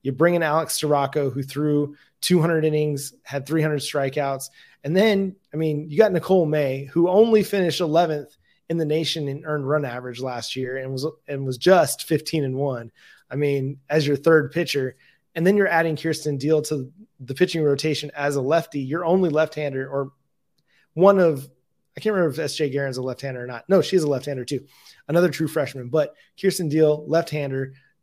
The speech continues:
gonna give Patty Gasso and Jennifer Rocha maybe some options there to play some matchups because of just her potential. And we've seen that Patty Gasso is not afraid to throw a true freshman out there,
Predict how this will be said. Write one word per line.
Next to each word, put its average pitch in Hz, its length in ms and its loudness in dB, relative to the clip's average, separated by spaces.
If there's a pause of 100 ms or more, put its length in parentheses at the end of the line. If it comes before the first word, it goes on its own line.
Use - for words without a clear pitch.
(160)
gonna 180 200 0
give 311 260 -2 (400)
Patty 202 220 2
Gasso 240 720 0 (380)
and 151 260 -4
Jennifer 170 320 -2
Rocha 175 400 0 (520)
maybe 175 240 -4
some 208 200 -2
options 165 480 -4
there 143 180 2
to 139 80 -2
play 165 180 -2
some 156 160 -6
matchups 143 520 -6
because 143 320 0
of 131 200 -4 (340)
just 147 180 -6
her 170 100 -2
potential. 151 460 -2
And 147 80 0
we've 156 160 -2
seen 233 360 -2
that 143 300 -4
Patty 160 200 0
Gasso 170 300 -2
is 151 100 -2
not 160 180 0
afraid 160 420 -2
to 139 120 -2
throw 147 260 0
a 156 60 0
true - 160 -8
freshman 160 400 -8
out 170 180 -8
there, 135 220 -6